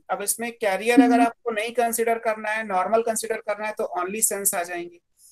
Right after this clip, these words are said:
Speaker 1: But क्योंकि ये नहीं लिखा कि disease कहाँ होगी, सिर्फ ये लिखा है कि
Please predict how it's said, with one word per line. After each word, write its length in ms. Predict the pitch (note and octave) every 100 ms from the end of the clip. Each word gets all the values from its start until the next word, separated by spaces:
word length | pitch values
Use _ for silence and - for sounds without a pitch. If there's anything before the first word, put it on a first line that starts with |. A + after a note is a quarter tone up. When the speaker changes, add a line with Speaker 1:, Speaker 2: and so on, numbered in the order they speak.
| _ G#3
Speaker 1:
But 160 | G#3+
क्योंकि 240 | G#3 G3+ A#3
ये 180 | A3
नहीं 120 | A#3 B3
लिखा 200 | A#3 A#3+
कि 120 | B3
disease 440 | F#3 F3 A3+ B3
कहाँ 220 | - F#3+
होगी, 200 | F3 F3+
सिर्फ 220 | F#3 G#3 G#3
ये 100 | A3
लिखा 240 | A3+ A3+
है 80 | A#3
कि 200 | A#3+